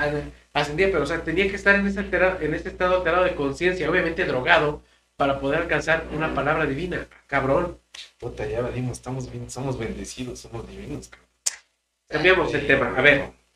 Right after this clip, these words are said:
Speaker 1: el Espíritu Santo es una mujer. ¿Cuándo has visto que una mujer preñe a otra mujer? Ah,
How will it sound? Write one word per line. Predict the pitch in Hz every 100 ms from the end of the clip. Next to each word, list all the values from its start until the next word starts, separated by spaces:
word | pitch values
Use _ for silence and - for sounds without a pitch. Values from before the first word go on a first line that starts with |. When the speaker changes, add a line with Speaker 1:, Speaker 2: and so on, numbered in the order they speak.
| _ - - _
Speaker 1:
el | 123 117
Espíritu | 123 - 208 214 208 - 123
Santo | 156 160 - 139
es | 139
una | 139 147
mujer. | 135 98 98 98 - _ _ _ _ _ _ _
¿Cuándo | - 170 185 185 156
has | 143 139
visto | 151 196 196 - 175
que | - 131
una | 147 170 151
mujer | 127 110 - 143 156 156 - _ _ _ _ _ -
preñe | 147 151 151 151 151 151 143 _
a | 95 92
otra | 107 117 - 117 110 - _ _
mujer? | - 113 - _ _ _ _ _ _ _ -
Ah, | - -